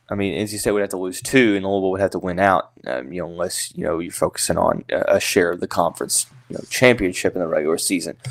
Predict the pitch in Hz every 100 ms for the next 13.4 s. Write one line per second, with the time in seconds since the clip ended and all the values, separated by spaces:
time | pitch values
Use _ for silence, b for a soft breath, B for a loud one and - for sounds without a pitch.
0 | B B B B B B B B - -
1 | - 151 180 156 127 110 139 135 131 127
2 | 127 156 117 107 - 160 151 92 - 107
3 | 107 107 110 - 101 104 98 98 _ 104
4 | 110 107 107 - 107 101 - 101 98 98
5 | 98 - - _ _ - 90 85 - -
6 | - 92 90 90 90 - 87 85 - -
7 | _ - 90 80 - - _ - 92 -
8 | - - - - - - _ - - -
9 | 73 - - - - 101 - - - 113
10 | 110 107 - - 123 117 110 - 98 101
11 | 98 95 92 90 101 98 95 95 98 98
12 | 95 92 92 - 92 87 82 90 - 92
13 | 85 85 87